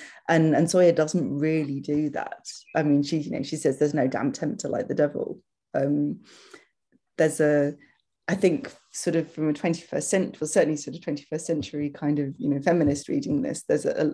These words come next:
a, a lovely kind of, um, refusal to capitulate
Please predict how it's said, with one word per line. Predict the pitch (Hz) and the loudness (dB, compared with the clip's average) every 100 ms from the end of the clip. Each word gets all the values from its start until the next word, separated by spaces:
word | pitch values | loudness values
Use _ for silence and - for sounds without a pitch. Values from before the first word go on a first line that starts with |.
| - | -4
a, | 147 127 | -6 -2
a | 156 | -2
lovely | 156 151 147 | 0 -2 -4
kind | 143 - 143 | -6 -6 -6
of, | 139 139 _ _ - - - - - | -6 -8 _ _ -20 -20 -16 -10 0
um, | 151 147 143 143 - _ _ - | 2 4 2 0 -10 _ _ 0
refusal | 165 - 190 208 196 190 131 | 0 2 4 6 6 4 0
to | - - | -4 -14
capitulate | - - - - 147 131 - - - - | -8 -4 -2 -2 -2 0 -2 -2 -6 -8